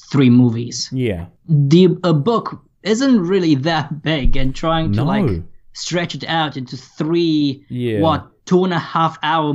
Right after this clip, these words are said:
Speaker 1: movies.
Speaker 2: Oh, the last one was, like, three and a half hours, I'm pretty sure.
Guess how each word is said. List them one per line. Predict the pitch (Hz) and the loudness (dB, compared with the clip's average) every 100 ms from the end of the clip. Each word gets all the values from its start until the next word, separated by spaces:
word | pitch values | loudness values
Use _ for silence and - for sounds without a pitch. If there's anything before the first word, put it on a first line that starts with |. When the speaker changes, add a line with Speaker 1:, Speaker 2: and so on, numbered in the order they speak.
| 127 | -2
Speaker 1:
movies. | 190 165 139 131 135 - - _ _ - | 0 0 -2 -6 -6 -10 -18 _ _ -6
Speaker 2:
Oh, | 175 127 | -2 -2
the | 104 123 | -2 -4
last | 120 123 180 - | -4 -6 -6 -8
one | 107 | -6
was, | 101 98 | -6 -6
like, | 98 - | -10 -12
three | - - 104 135 | -20 -16 -8 -6
and | 151 | -6
a | 98 | -6
half | 95 87 - | -8 -8 -10
hours, | 87 82 | -12 -12
I'm | 85 | -12
pretty | 85 82 78 | -12 -14 -16
sure. | - 87 131 | -14 -12 -12